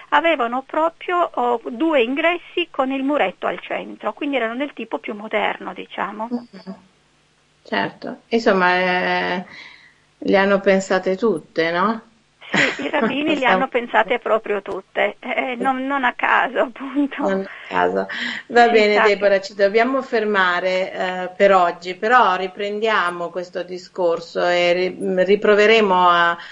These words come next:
Speaker 2: a parlare della Casa Grande, di tutto quello che non abbiamo detto e anche della casa bruciata e poi di
Speaker 1: Certo.
Speaker 2: altro ancora. Per cui
Speaker 1: Certo.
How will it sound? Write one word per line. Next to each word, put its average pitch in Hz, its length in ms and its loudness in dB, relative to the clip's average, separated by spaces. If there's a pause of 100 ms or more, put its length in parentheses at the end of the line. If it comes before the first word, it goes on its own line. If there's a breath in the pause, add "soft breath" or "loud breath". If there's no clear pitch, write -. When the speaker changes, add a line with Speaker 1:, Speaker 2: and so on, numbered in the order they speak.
(100)
Speaker 2:
a 175 140 0
parlare 190 480 2
della 170 280 -2
Casa 180 300 -6
Grande, 208 640 2
di 180 120 -14
tutto 190 260 -6
quello 185 240 -2
che 180 140 -8
non 175 160 -6
abbiamo 196 340 2
detto 185 480 2
e 190 80 4
anche 175 300 -2
della 170 260 -4
casa 170 380 0
bruciata 175 840 2
e 175 100 0
poi 170 360 -4
di 170 80 -8
Speaker 1:
Certo. 156 160 2
Speaker 2:
altro 160 220 -6
ancora. 156 560 -2
Per 202 180 -2
cui 220 220 6
Speaker 1:
Certo. 220 220 -2